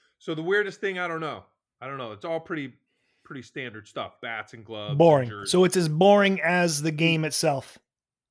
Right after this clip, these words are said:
Speaker 1: Well, all museums are boring then, if that's what you're saying. Yeah.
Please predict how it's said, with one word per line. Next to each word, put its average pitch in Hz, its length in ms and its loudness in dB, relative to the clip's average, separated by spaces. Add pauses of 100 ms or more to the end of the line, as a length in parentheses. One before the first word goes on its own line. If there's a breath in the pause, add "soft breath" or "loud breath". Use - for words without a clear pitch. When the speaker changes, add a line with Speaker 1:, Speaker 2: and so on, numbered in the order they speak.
(1500)
Speaker 1:
Well, 165 280 -8
all 220 240 -4
museums 127 600 -12
are 107 80 -10
boring 104 440 -12
then, 98 140 -14
if 92 140 -16
that's 107 200 -14
what 110 120 -18
you're 95 100 -18
saying. 123 440 -16
Yeah. 117 260 -14